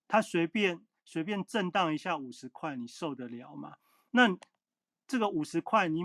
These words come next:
你赚到的时候，你也许会觉得很爽，但是同样你做错的时候，你的资本能不能承受这样子的一个洗刷？那所以这种高价族群，它的这个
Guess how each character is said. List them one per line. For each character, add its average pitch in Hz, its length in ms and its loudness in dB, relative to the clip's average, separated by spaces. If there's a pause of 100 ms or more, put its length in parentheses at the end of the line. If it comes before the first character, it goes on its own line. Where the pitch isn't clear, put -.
你 139 140 -6
赚 185 300 -2
到 165 220 0
的 143 60 -6
时 135 140 -10
候， 147 120 -6
你 131 180 -6
也 151 180 -2
许 - 160 -8
会 156 200 -4
觉 139 200 -14
得 131 320 -16
很 131 240 -8
爽， 147 340 -10 (360)
但 233 160 4
是 220 140 -2
同 160 280 0
样 180 240 4
你 123 60 -4
做 180 240 -2
错 180 260 -4
的 139 160 -4
时 135 160 -8
候， 151 160 0 (280)
你 139 200 0
的 147 220 -2 (320)
资 190 400 -2
本 147 340 -6
能 143 240 0
不 196 120 0
能 156 200 4
承 135 300 -2
受 151 280 0
这 - 220 -4
样 160 160 4
子 123 160 -6
的 127 140 -2
一 127 80 -2
个 127 120 -2
洗 113 280 -10
刷？ 131 400 -2 (300)
那 233 120 10
所 226 160 6
以 160 80 10
这 233 260 2
种 135 360 0
高 190 180 6
价 170 240 0
族 143 260 -6
群， 127 360 -8 (400)
它 196 200 0
的 160 240 -4 (120)
这 190 100 -8
个 156 300 -4